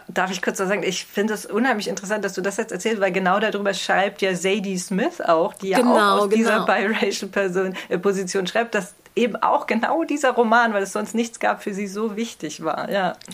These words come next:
Speaker 2: Absolut, absolut. Das Problem war tatsächlich aber irgendwie, dass es in dem Roman gibt's eine Community, wie auch immer schwierig die ist. Und dass du, äh,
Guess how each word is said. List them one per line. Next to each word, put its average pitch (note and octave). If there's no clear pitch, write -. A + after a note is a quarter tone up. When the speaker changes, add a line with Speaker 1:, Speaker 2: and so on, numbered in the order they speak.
Speaker 2:
Absolut, D4
absolut. A#3+
Das -
Problem C4
war C4
tatsächlich A#3+
aber A3+
irgendwie, A3
dass G#3+
es A3+
in G#3+
dem G#3
Roman G#3
gibt's -
eine A3
Community, D4+
wie G3+
auch A#3
immer A#3+
schwierig A3+
die F#3+
ist. -
Und A3
dass A3+
du, A#3+
äh, -